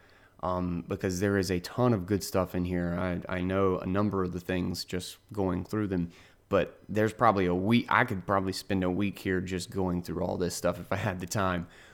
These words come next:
Um, so definitely encourage you to do that. And don't forget to drop some applause on this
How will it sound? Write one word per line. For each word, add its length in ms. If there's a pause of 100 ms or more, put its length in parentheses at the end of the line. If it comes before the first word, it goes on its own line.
(120)
Um, 340
so 300
definitely 640
encourage 320
you 60
to 80
do 140
that. 320
And 140
don't 200
forget 260
to 60
drop 440
some 160
applause 540
on 240
this 180